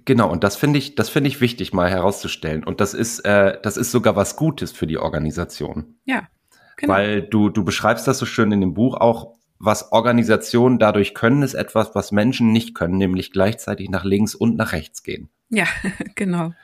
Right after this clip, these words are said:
Speaker 1: Also während, äh, der Vertrieb wahnsinnig umtriebig darin ist, neue Aufträge zu generieren und irgendwie, naja, für, für mehr Arbeit zu sorgen,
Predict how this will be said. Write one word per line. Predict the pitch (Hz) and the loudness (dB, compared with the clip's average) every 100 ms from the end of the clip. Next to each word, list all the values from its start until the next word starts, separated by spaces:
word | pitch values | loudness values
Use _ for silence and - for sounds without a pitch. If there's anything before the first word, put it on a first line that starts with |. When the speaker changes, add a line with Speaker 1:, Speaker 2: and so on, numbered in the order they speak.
| _ _ _ - | _ _ _ -2
Speaker 1:
Also | 87 78 73 | -2 0 0
während, | 101 104 104 - | 2 4 2 -2
äh, | - 98 | -2 -2
der | 107 101 | 2 0
Vertrieb | - 95 - 143 - | 0 -2 0 -2 2
wahnsinnig | 98 113 123 117 117 | 2 4 4 4 4
umtriebig | 104 120 - 113 98 - | 2 0 0 -2 -2 -2
darin | 95 95 - | 0 0 -2
ist, | 101 - | -4 -2
neue | 92 90 71 | 2 2 4
Aufträge | 123 135 - 98 90 | 2 2 -2 -2 -2
zu | - | -6
generieren | 85 90 85 92 85 104 131 117 - | -4 -2 -2 -4 -2 -2 -2 -8 -6
und | 98 - | -6 -4
irgendwie, | 95 95 92 87 82 87 - _ _ _ _ _ _ - - - | -4 -2 -2 -2 0 -2 -6 _ _ _ _ _ _ -14 -12 -4
naja, | 90 98 | 0 0
für, | - 117 - | 2 -2 0
für | - | 2
mehr | 98 113 120 | 4 4 4
Arbeit | 101 101 95 - | 2 2 2 0
zu | 101 | -4
sorgen, | 82 92 117 127 127 | 2 4 4 2 0